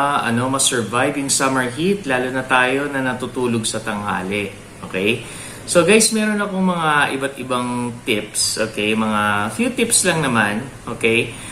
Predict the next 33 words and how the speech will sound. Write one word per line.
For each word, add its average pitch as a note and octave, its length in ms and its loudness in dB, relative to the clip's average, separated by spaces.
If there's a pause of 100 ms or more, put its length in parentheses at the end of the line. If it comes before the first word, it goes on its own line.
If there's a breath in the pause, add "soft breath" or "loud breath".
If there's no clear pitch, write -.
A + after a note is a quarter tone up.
(320 loud breath)
Ah, B2 460 6
paano C#3 560 2
ma-, B2 160 2
ano, G#2+ 480 0
makatulog A2 560 -2
na G#2+ 80 0
maayos D3 720 2
kahit A2+ 320 0
na A#2+ 80 -2
napakatindi B2 800 -2
ng G#2+ 240 -2
panahon. G2+ 340 -4
Tignan B2 300 -6
nyo - 20 -8
guys, A#2+ 240 -2
maaraw G#2 460 2
pa, G2+ 240 -2
ano? F#2+ 180 -4 (140)
It's - 160 -10
almost, G#2+ 560 -2 (560)
it's - 400 0
almost A2 320 2
six - 240 0
o'clock A2 320 -2
na, A2+ 160 4
di G2+ 160 0
ba? F#2+ 180 0
Kasi A2+ 220 -4
kakagising A2+ 580 0
ko A2+ 140 0
nga A#2 160 6
lang. G2+ 340 0
So, G2 480 -2